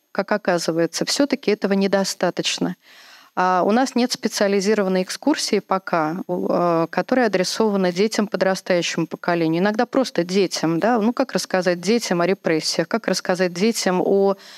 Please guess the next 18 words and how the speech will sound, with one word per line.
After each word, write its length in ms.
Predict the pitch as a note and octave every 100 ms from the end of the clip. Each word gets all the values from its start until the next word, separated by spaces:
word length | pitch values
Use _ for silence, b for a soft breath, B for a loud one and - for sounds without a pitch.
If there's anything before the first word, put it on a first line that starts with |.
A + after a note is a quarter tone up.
| B B -
э, 280 | E3+ E3+ E3
той 180 | A3+ A3
эпохе, 460 | A3 F3 D#3 - -
как 220 | A3+ -
рассказать, 800 | - - F#3 F#3 F3 - - -
э, 540 | E3 E3 D#3+ D#3 D#3 D#3+
таким 320 | - F#3 - C#4+
образом, 400 | D4 G3+ E3+ E3
чтобы, 720 | - - G3 F#3 F#3+ F#3 F#3 B B B B
э, 460 | F#3 F3+ F3+ F3 E3+
множество 640 | E3+ G3+ A3+ G3 F#3+ - F3+
разнообразных 680 | F3+ G3 G3 F#3+ F3+ F3+ -
терминов, 680 | - A3+ A3 G#3 G3 F#3+ -
значений, 840 | E3 F3+ F3+ - - A3 G#3 F#3+
предметов, 920 | - F#3+ F#3+ F#3 G#3 A3 G#3+ F#3 - -
э, 340 | F3+ F3 F3
стали 580 | E3+ - A3+ A3 G#3 F#3+
доступны. 680 | F#3+ F#3+ - - E3+ - D#3+